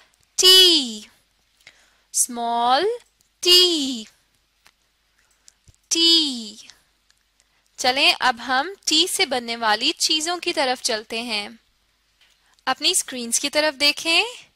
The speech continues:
और ये बताइए, ये क्या है? स्मॉल टी। और ये बताइए, ये क्या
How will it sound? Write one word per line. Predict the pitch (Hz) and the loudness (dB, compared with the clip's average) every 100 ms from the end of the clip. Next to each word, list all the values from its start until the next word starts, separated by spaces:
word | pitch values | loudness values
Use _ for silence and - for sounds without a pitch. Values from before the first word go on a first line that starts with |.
| _ _ _ | _ _ _
और | 247 262 | -4 -4
ये | 247 277 | -2 -2
बताइए, | 339 285 226 214 220 240 | 0 0 0 0 0 -2
ये | 330 277 220 | -2 -4 -8
क्या | 233 262 262 | -6 0 0
है? | 285 294 311 466 - _ _ _ _ _ _ _ _ _ _ _ _ _ _ _ - _ _ _ | 0 0 0 0 -6 _ _ _ _ _ _ _ _ _ _ _ _ _ _ _ -20 _ _ _
स्मॉल | - - 294 302 311 330 359 381 _ _ _ | -4 -4 -2 -2 0 0 -2 -8 _ _ _
टी। | - 349 349 330 294 233 208 226 _ _ _ _ _ _ - _ _ _ _ _ _ _ _ _ _ _ _ - | 0 4 4 2 -2 -6 -14 -20 _ _ _ _ _ _ -20 _ _ _ _ _ _ _ _ _ _ _ _ -8
और | 240 | -6
ये | 247 233 233 | -6 -6 -8
बताइए, | 226 262 269 269 277 294 349 | -6 -2 2 2 2 0 0
ये | 403 254 233 | -2 -4 -6
क्या | - 285 | -2 -2